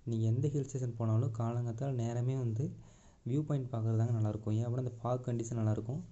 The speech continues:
ஆனா இப்ப இங்க வந்து ஃபாக் கண்டிஷன் இல்ல. ஏன் அப்படின்னா சீசன் முடிய போறோம். இருந்தாலும் அங்க கொஞ்சம் கிரீனிஷ் தான் இருந்துச்சுங்க. அதாவது இந்த சீக்குப்பாறை வியூ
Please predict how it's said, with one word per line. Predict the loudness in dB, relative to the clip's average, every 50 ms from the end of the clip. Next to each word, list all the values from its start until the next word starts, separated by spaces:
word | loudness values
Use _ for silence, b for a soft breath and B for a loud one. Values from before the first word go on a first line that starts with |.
| B B B B -8
ஆனா | -4 -2 -2
இப்ப | -2 -2 -2 -2
இங்க | 0 0 0 0
வந்து | 0 -2 -2 -2 -2
ஃபாக் | -4 -4 -2 -2
கண்டிஷன் | -2 -2 -2 -4 -4 -4 -2
இல்ல. | -2 0 0
ஏன் | 0 0 0 0
அப்படின்னா | 0 0 -2
சீசன் | -2 -2 -2 -2 -2 -2 -2
முடிய | 0 0 0 0
போறோம். | 0 0 0 0 2 2 0 -2 -4 B B B B B -6 -2
இருந்தாலும் | -2 0 0 0 0 0 0 0
அங்க | 0 0
கொஞ்சம் | 2 2 2 2 2
கிரீனிஷ் | 2 2 2 0 -2 -4 -4
தான் | -4 -2 -2 0
இருந்துச்சுங்க. | 0 0 0 0 -2 -2 -2 -2 -2 -2 -2
அதாவது | -2 -2 0 0 0 -2 -4 -4 B B B B B B B B -8
இந்த | -4 0 2 4 6 6 4 4 2
சீக்குப்பாறை | 0 -4 -4 -4 -2 -2 -2 -2 -2
வியூ | -2 -2 -4